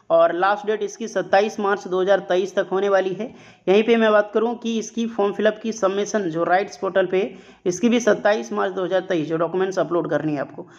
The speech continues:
तो लास्ट डेट सत्ताईस मार्च दो हज़ार तेईस है। अब जो भी कैंडिडेट इस, अ, वैकेंसीज के लिए एलिजिबल हुए हैं,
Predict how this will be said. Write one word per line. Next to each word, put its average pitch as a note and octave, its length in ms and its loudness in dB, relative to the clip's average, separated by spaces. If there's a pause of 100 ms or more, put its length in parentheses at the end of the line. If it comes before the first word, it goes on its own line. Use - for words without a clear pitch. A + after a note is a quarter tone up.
(260)
तो A#3+ 80 4
लास्ट A3+ 340 2
डेट B3 180 -4
सत्ताईस G#3+ 500 0
मार्च G3+ 280 -2
दो G#3+ 100 4
हज़ार A3 160 4
तेईस G3 380 -2
है। D3 60 -2
अब C#3+ 160 -2
जो G#3 160 2
भी B3 120 -2
कैंडिडेट A3+ 460 0
इस, G#3 260 -8
अ, F3 360 2
वैकेंसीज G3 460 -2
के A3 120 0
लिए G3 100 4
एलिजिबल F#3+ 360 2
हुए G3+ 120 2
हैं, A#3+ 160 -8